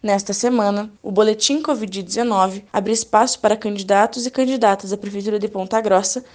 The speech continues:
apresentarem seus planos para o enfrentamento do coronavírus. A primeira entrevistada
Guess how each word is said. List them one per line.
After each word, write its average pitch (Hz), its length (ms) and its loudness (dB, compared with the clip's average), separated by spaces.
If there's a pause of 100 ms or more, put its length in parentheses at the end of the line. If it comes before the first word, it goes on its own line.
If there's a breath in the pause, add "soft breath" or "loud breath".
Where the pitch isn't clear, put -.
(120)
apresentarem 240 720 2
seus 233 240 2
planos 214 360 -2
para 208 200 -2
o 208 40 -6
enfrentamento 247 680 0
do 233 100 -2
coronavírus. 226 880 -4 (100)
A - 140 0
primeira 202 320 4
entrevistada 208 800 2